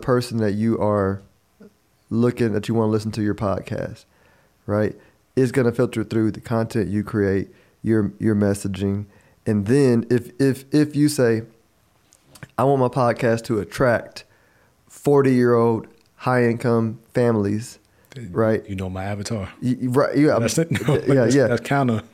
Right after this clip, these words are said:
Speaker 1: Yeah, but I'm saying, I, I, I'm saying that, that, that, that, that, that are, that have these character traits that are good people.
Speaker 2: Yeah.
Speaker 1: I was like, if, if you, if you have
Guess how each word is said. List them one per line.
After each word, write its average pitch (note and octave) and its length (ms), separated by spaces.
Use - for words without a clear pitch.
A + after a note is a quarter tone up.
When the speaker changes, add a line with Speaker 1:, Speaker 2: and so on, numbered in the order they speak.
Speaker 1:
Yeah, D#3+ 220
but C3+ 100
I'm C#3+ 120
saying, D3 220
I, C#3 60
I, C3+ 300
I'm C#3 80
saying C3 300
that, B2 220
that, A#2 260
that, A#2+ 240
that, A2 200
that, A2 240
that A#2 160
are, G#2 280
that A2 200
have B2 300
these A#2+ 200
character A#2+ 300
traits A#2 240
that F#2+ 80
are G2+ 60
good A2+ 220
people. A#2 560
Speaker 2:
Yeah. F#2+ 280
Speaker 1:
I B2 80
was B2 140
like, A#2 260
if, C#3 260
if C3 180
you, E3+ 220
if C#3 160
you G3 140
have D#3 440